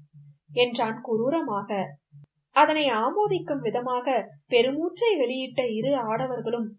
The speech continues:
அவரவர் அறைக்கு சென்றுவிட, தேஜஸ்வின், "நான் எதுக்கு சரிப்பட்டு வரமாட்டேன்னு சொல்லாமலே போனை வச்சுட்டாரே" என வடிவேலு பாணியில் கதறினான். மறுநாள் காலை விஹானா கதவை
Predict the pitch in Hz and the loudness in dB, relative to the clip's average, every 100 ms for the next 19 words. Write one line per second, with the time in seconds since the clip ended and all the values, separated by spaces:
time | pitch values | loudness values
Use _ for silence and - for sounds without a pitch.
0 | - - - 269 294 302 440 339 254 254 | -20 -4 2 4 4 4 4 2 0 -2
1 | 311 269 226 233 285 220 233 196 - _ | -4 -2 -4 -4 -2 0 2 0 -6 _
2 | _ _ _ _ 277 311 440 392 - 269 | _ _ _ _ 2 4 2 -4 -4 -6
3 | 233 220 _ _ _ _ _ 339 330 294 | -6 -12 _ _ _ _ _ -4 -2 -2
4 | 320 523 508 330 311 494 494 440 359 349 | 0 0 0 0 0 0 -2 -2 -2 -2
5 | 339 311 349 349 240 247 - 233 233 320 | -4 -2 -2 -2 -4 -6 -4 -2 0 0
6 | 359 415 427 302 349 392 311 320 302 277 | 0 -4 -2 -2 -2 -2 -4 -2 0 2
7 | 359 415 233 - _ _ _ _ _ 311 | 0 -2 -4 -10 _ _ _ _ _ -2
8 | 349 240 208 294 440 453 330 226 233 233 | 0 0 0 0 0 0 -2 -4 -4 -6
9 | 220 240 233 202 220 220 208 180 160 _ | -6 -6 -6 -4 -4 -6 -6 -8 -12 _
10 | _ _ - 285 311 539 494 440 302 262 | _ _ 2 4 6 4 0 -2 -2 0
11 | 254 254 - 214 233 247 359 339 240 233 | 0 -2 -4 -8 -6 -4 -4 -4 -4 -4
12 | 240 254 208 - | -2 -2 -2 -6